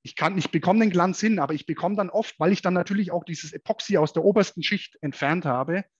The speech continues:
ähm, bekomme ich nicht mehr diese, diesen, diesen selben Farbton, diese selbe Farbtiefe wie bei der restlichen Platte, die außenrum ist, hin. Und dafür ist zum Beispiel der Transformer Max auch optimal, um solche Abtropfflächen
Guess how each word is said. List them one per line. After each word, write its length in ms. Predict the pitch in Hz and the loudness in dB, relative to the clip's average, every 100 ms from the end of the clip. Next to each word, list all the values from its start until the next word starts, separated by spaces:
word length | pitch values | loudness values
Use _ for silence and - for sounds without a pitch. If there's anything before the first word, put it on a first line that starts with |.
| _ _ _ _ _ | _ _ _ _ _
ähm, 320 | 143 147 156 151 | -4 -4 -4 -6
bekomme 340 | 147 165 196 | -4 -2 -2
ich 140 | 180 | -2
nicht 260 | 202 - - | -6 -8 -4
mehr 400 | 180 180 180 - _ _ - | 2 2 0 -6 _ _ -10
diese, 320 | 165 165 160 | -2 0 0
diesen, 320 | 165 156 160 | -4 -10 -10
diesen 220 | 151 151 | -8 -8
selben 340 | - 160 190 175 | -2 0 0 -2
Farbton, 520 | 139 165 - 196 185 | 0 0 -2 -8 -6
diese 180 | 156 147 | -6 -6
selbe 300 | 151 170 - | -4 -4 -4
Farbtiefe 760 | 135 147 - 196 202 208 196 _ _ - | -4 -4 -6 -6 -4 -2 -4 _ _ -12
wie 100 | 165 | -2
bei 160 | 165 | 2
der 140 | 160 160 | 2 0
restlichen 460 | 185 - 190 175 | -2 -6 -10 -8
Platte, 280 | 147 143 170 | -4 -4 -4
die 140 | 160 | -6
außenrum 400 | 139 156 147 170 | -6 -6 -6 -6
ist, 340 | 190 139 - _ _ _ - | -6 -8 -10 _ _ _ -6
hin. 320 | 135 113 - _ - - - | -4 -4 -10 _ -20 -20 -8
Und 200 | 135 - | -4 2
dafür 300 | 131 180 190 | 2 4 4
ist 160 | 175 | 4
zum 80 | 175 | 2
Beispiel 300 | 160 165 170 | 0 2 2
der 80 | 160 | 2
Transformer 420 | 160 151 151 156 | 0 -2 2 2
Max 240 | 151 160 156 | 2 -2 -4
auch 140 | 135 | -6
optimal, 600 | 170 - 156 123 143 170 | -6 -4 -2 2 2 2
um 140 | 156 | 0
solche 300 | 143 143 143 | -4 -6 -6
Abtropfflächen 800 | 151 - 156 - 147 147 156 147 | -8 -4 -4 -4 -2 -2 -2 -6